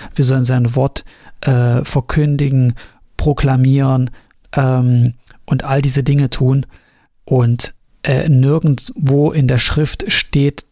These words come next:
dass wir uns in irgendeine Art Versenkung begeben sollen oder dass wir unsere Gedanken, ähm,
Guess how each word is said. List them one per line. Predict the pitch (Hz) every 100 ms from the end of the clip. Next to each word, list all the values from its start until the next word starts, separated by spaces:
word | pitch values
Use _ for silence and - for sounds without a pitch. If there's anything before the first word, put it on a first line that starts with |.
| -
dass | 127 -
wir | 139
uns | 135 120
in | 135
irgendeine | 135 135 139 - 131 131
Art | 120 123 - - _ _
Versenkung | - 135 117 127 156 151 147 123
begeben | 139 139 135 131 135
sollen | 120 139 131 123 127 - - _ -
oder | - 131
dass | 123 131 -
wir | -
unsere | 123 135
Gedanken, | 120 131 127 143 - 143 147
ähm, | 143 127 123 123 120